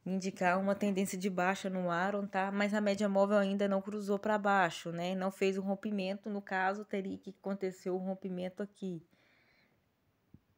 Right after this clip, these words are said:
Né?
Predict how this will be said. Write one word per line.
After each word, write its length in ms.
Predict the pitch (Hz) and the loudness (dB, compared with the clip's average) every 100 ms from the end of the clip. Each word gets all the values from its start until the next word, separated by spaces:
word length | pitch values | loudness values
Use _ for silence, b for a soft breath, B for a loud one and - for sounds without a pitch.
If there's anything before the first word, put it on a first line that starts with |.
| _ _ _ _ _ _ _ _ _ _ - _ _ _ _ _ _ _ _ _ _ _ _ _ _ _ _ _ _ _ _ - - _ | _ _ _ _ _ _ _ _ _ _ -20 _ _ _ _ _ _ _ _ _ _ _ _ _ _ _ _ _ _ _ _ -20 -20 _
Né? 300 | 156 156 175 | -8 -6 -8